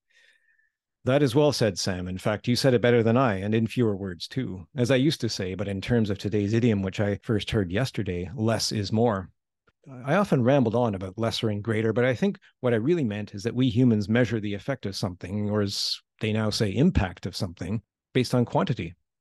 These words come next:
If that's the case, then the closer we get to one, the less quantity and more unity we have, and the more we converge on a single quantity. When we are confronted by only one quantity to measure, our capacity for reason is surely greatest, is it not?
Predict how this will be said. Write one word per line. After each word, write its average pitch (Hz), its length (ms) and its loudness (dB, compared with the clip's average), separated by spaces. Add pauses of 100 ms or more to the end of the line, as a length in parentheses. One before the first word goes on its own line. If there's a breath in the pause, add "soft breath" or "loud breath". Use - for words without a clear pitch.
(640)
If 143 100 0
that's 196 200 4
the 151 60 2
case, - 600 -6
then 123 140 2
the 120 60 4
closer 160 380 0
we 135 80 4
get 107 200 0
to - 100 -8
one, 120 540 0
the 117 100 0
less 123 180 0
quantity 127 460 -4
and 123 120 -2
more 104 200 -4
unity 120 360 -4
we 90 140 -12
have, - 460 -8
and 113 100 4
the 117 60 4
more 139 300 6
we 117 120 2
converge 113 560 2
on 120 100 2
a 123 80 -2
single 101 280 -6
quantity. 135 520 -4 (1080 loud breath)
When 240 200 2
we 220 140 6
are 165 80 4
confronted 117 560 0
by 107 100 -2
only 127 220 4
one 123 240 2
quantity 104 420 -4
to 110 80 -8
measure, 104 580 -6
our 117 120 0
capacity 135 520 2
for 110 160 0
reason 117 320 0
is 117 140 -2
surely 110 300 -4
greatest, 139 440 -4
is 107 120 -6
it 107 100 -2
not? 156 260 -4